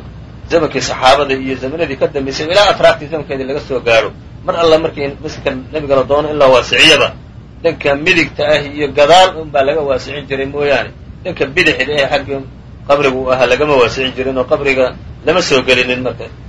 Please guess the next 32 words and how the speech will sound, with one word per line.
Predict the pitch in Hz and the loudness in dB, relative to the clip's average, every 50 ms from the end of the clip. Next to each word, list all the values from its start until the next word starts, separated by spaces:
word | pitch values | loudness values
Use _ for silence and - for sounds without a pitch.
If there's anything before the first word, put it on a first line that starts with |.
| - - - - - | -18 -18 -16 -6 -2
qabriga | 151 151 143 143 139 135 139 131 | -2 -2 0 -2 -4 -6 -6 -8
iyo | 131 139 143 143 | -6 -4 -2 -2
masjidka | 143 147 143 - 131 120 143 131 | -2 -2 -6 -6 -8 -6 -6 -4
derbi | - 196 190 175 156 160 | 0 0 0 0 0 -6
un | 151 | -2
baa | 143 147 | 0 2
weliga | 165 196 180 156 139 | 4 4 2 2 -2
u | 139 147 | -4 -6
dhexayn | 127 117 - 123 117 113 | -6 -6 -6 -6 -8 -8
jiray. | 113 101 104 104 - - - - - - - - | -8 -8 -8 -8 -10 -14 -18 -18 -18 -18 -12 -12
Atraaftii | 117 - 135 160 175 165 - 139 | -8 2 4 4 4 4 2 -6
baa | 135 135 | -6 -6
marka | 139 131 - 120 | -8 -8 -10 -4
goortii | 135 135 - - 110 | -4 -4 -4 -4 -12
dambe | 120 117 127 139 | -12 -10 -10 -10
intan | 135 - 120 113 | -12 -12 -16 -14
tad | - 117 113 | -14 -10 -10
aad | 113 110 113 113 | -10 -10 -10 -12
aragteen, | 110 104 - - 135 127 120 117 | -12 -12 -8 -6 -4 -4 -4 -6
ee, | 110 107 101 - - - - - - | -10 -12 -12 -14 -18 -20 -20 -20 -20
intan | - - - 123 120 | -14 -4 -4 -4 -4
xagga | - - - 110 123 113 | 0 -4 -2 0 0 2
hore | 110 123 127 139 | 4 4 2 2
iyo | - 113 113 117 123 120 117 | 2 -4 -8 -12 -10 -10 -10
xagga | - 101 - 123 117 | -12 -12 -10 -10 -8
bidixda | 113 131 151 139 131 127 123 135 139 135 | -2 0 0 0 0 -2 -6 -12 -10 -6
iyo | 131 131 131 | -6 -4 -2
inahaas | 139 131 117 104 98 - - - - - - - | -2 -2 -2 -2 -4 -8 -16 -20 -20 -18 -10 0
iyaga | 156 143 120 110 | 2 2 2 2
ku | 143 | 0
soo | 131 - 120 110 101 | -4 -4 -2 -2 -2
daray. | - 107 - | -2 -4 -4